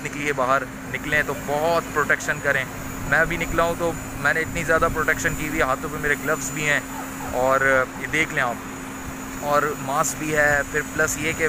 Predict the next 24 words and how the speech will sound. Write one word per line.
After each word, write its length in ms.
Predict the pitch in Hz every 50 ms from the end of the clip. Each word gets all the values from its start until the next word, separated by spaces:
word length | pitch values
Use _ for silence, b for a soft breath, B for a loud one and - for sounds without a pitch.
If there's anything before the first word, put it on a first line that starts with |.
| -
بار 180 | 131 135 143 147
بار 160 | 147 156 147
سینیٹائزر 560 | 135 - 143 135 139 135 139 139 143 143 156 151 -
کا 60 | 156
استعمال 520 | 147 139 - - 143 139 135 139 143 143
ہے، 200 | 135 135 135 131 - - - - - - - - - - -
اور 240 | 127 127 131 135 143 139 139
میں، 140 | 143 143 147 143 - - 135
آ، 160 | 135 135 131 123 123 123 123 123 - - -
اپنے 180 | 135 - 151 143 -
فیس 220 | 147 156 165 -
کو 100 | - 175
بھی 120 | 156 160 160
نہیں 120 | 143 131
زیادہ 240 | 131 143 139 139 147 143
ٹچ 180 | 147 143 135 135
کر 180 | - 139 131
رہا 80 | 131 135
ہوں۔ 100 | 135 131 - - - - - - - - -
اسی 160 | - - 160 151
طرح 160 | 156 151 147
آپ 180 | 139 139 143 139 165
نے 140 | 160 160 151
بھی 120 | 151